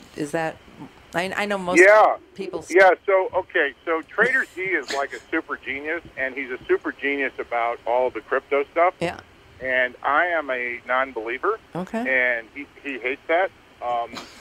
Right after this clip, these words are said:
Speaker 2: but
Speaker 1: <laughs>
Speaker 2: this, but we finally had to come up with a philosophy or, uh, I don't know, something here, a rule. And, uh, our rule is we're stock traders, we're not currency traders.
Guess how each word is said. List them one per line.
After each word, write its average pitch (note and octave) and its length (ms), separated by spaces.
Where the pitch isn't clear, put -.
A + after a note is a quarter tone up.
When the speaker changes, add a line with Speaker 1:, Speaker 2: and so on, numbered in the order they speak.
Speaker 2:
but - 600
Speaker 1:
<laughs> - 100
Speaker 2:
this, C#3 120
but D3 200
we C#3+ 100
finally F#3+ 460
had E3+ 160
to C#3+ 40
come D#3+ 240
up D#3 200
with C#3 240
a B2+ 800
philosophy D3 800
or, B2 200
uh, - 300
I A2+ 220
don't G2+ 100
know, F2+ 220
something A#2+ 340
here, G2 320
a G#2+ 120
rule. A#2 400
And, A#2 200
uh, A#2 120
our C3+ 180
rule C3+ 380
is A#2 240
we're C3+ 140
stock D#3 320
traders, E3 480
we're A2 100
not C3+ 260
currency C#3+ 440
traders. C3+ 460